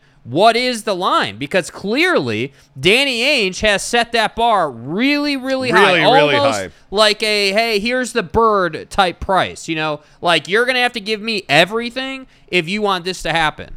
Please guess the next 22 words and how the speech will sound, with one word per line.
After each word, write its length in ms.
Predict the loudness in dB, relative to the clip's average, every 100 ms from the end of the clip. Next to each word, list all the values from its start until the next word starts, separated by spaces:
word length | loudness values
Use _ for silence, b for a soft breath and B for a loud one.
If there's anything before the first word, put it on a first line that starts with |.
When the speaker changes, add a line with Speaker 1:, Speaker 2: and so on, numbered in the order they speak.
| -18
Speaker 1:
So 440 | -6 -2 0 -2 0
I, 360 | 0 2 0
I 20 | 0
just 180 | -2
think 140 | -8 -4
that's 180 | -4 -4
a 60 |
really 280 | -6 -4 -4
fascinating 600 | -2 -2 -2 -6 -8 -8
thing. 340 | -8 -8 -10 -4
Speaker 2:
I, 200 | 2 2
I 220 | 4 2 2
would 120 | 0
agree 220 | -2 -4
with 160 | -6 -6
that. 220 | -10 -10 _ -2
And 140 | 2
I 120 | 2
think, 280 | 2 -2 -2
you 80 | 0
know 100 | 2
what? 200 | 2